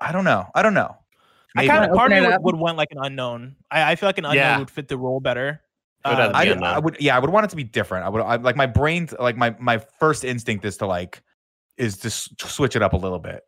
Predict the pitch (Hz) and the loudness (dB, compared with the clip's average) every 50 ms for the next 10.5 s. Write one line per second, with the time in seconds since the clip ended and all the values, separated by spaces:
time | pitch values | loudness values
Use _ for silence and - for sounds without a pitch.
0 | _ _ - 127 131 135 139 135 131 147 127 117 110 90 - 95 110 113 - - | _ _ 0 0 2 2 2 2 2 0 0 -2 -4 -4 -4 -4 -4 -4 -6 -8
1 | 85 82 90 95 82 87 92 92 90 - 90 87 85 78 101 95 85 - - 95 | -8 -8 -6 -6 -6 -6 -6 -8 -10 -10 -10 -10 -8 -8 -8 -8 -8 -8 -10 -12
2 | 85 80 - 90 87 - - 98 87 85 87 _ - 95 95 - 92 87 92 90 | -12 -10 -6 -6 -6 -6 -6 -10 -10 -12 -16 _ -6 -6 -6 -4 -6 -8 -8 -8
3 | - - 92 90 87 85 - 156 127 120 95 98 104 92 - - 92 85 82 87 | -6 -6 -4 -6 -4 -4 -4 -4 -2 0 0 -2 -2 -4 -6 -8 -6 -6 -6 -6
4 | 90 95 107 - _ _ _ _ _ _ _ _ _ - 117 113 120 113 110 104 | -6 -6 -6 -8 _ _ _ _ _ _ _ _ _ -4 0 2 2 4 2 2
5 | 92 - 107 - - 113 98 87 92 92 - 98 101 98 - - 98 95 90 87 | 2 0 0 0 0 0 0 0 0 -2 0 -2 -2 -2 -4 -4 -6 -4 -2 -2
6 | 87 - - - - 85 92 - - - 110 110 117 - 175 - 190 185 185 190 | -2 -2 -4 -6 -6 -6 -6 -4 -2 0 2 2 2 2 0 -2 -4 -6 -6 -6
7 | 185 - - - _ _ _ - 160 156 151 151 151 156 160 147 139 123 147 139 | -8 -10 -16 -20 _ _ _ -10 -6 -6 -4 -4 -2 0 0 0 0 0 -2 -4
8 | 123 117 117 - 107 110 113 117 120 - _ - _ _ 135 135 127 127 120 120 | -4 -4 -6 -6 -10 -10 -10 -12 -14 -16 _ -20 _ _ -8 -6 -4 -4 -4 -4
9 | - 117 107 101 - 110 90 82 92 95 104 247 262 269 - - - 120 175 208 | -4 -4 -4 -2 -2 -2 -2 0 0 0 0 2 2 0 0 2 2 2 2 2
10 | 208 190 - - 240 - 240 254 262 247 | 0 -4 -4 -2 0 0 0 -2 -8 -12